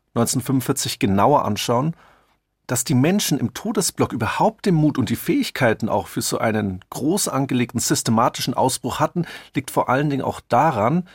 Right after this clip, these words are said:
dass die meisten Häftlinge hier eine militärische Ausbildung erhalten haben. Sie kommunizieren miteinander, sie bilden Netzwerke und schon bald formiert sich der Widerstand im Geheimen, müssen dabei höllisch aufpassen.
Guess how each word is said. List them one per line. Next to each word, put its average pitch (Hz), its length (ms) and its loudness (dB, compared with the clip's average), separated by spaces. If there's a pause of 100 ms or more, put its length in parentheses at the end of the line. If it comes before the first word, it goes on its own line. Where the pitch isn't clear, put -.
(280)
dass 139 140 -4
die - 80 -2
meisten 117 380 2
Häftlinge 127 400 -2
hier 120 200 0
eine 120 160 0
militärische 113 640 -2
Ausbildung 123 540 -2
erhalten 101 340 -4
haben. 92 180 -2 (300)
Sie - 160 -6
kommunizieren 135 840 2
miteinander, 95 680 -2 (420)
sie - 160 -6
bilden 123 400 2
Netzwerke 104 880 0 (400)
und - 140 -4
schon 127 240 0
bald 156 320 2
formiert 165 440 0
sich - 220 -4
der 147 160 0
Widerstand 131 640 0
im 120 100 -2
Geheimen, 98 580 -2
müssen 120 220 -2
dabei 123 340 2
höllisch 180 320 0
aufpassen. 143 680 0